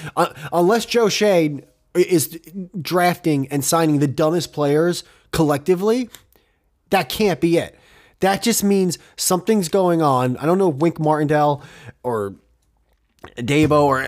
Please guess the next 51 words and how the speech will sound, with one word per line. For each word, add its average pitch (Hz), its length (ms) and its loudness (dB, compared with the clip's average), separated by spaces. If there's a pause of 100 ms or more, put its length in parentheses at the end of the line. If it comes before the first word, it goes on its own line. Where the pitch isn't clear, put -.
Dabo 143 260 0
or 143 400 -2
any 233 240 4
of 185 80 2
the, 175 360 -6 (120)
the, 208 320 -6 (200)
you 214 120 2
gotta 277 220 4
get 294 120 4
it 226 100 0
through 247 120 2
their 214 100 2
fucking - 360 0
heads, 175 440 0
man. 135 320 -2 (320)
And 190 140 0
I, 190 140 -4
I, 190 140 0
listen, 165 300 0
I 147 120 0
get 131 140 -4
it. 101 80 -8
This 117 140 -10
armchair 120 400 -2
expert, 107 420 -6
I'm 110 160 -8
acting 107 280 -8
like 95 180 -12
I'm, 90 180 -12 (100)
I, 101 280 -10
I 104 40 -10
fucking 101 280 -10
know 95 140 -6
it. 95 100 -8
I, 143 140 -4
I, 165 220 0
I 165 60 2
don't 160 200 0
know 147 100 0
what 123 80 0
I'm 107 80 -6
talking 95 220 -10
about. 135 100 -6
I 143 40 2
don't, 131 240 0
I 139 100 0
know 110 160 -2
that. 69 260 -12
I 147 100 2
know 110 200 -2
that. 60 180 -14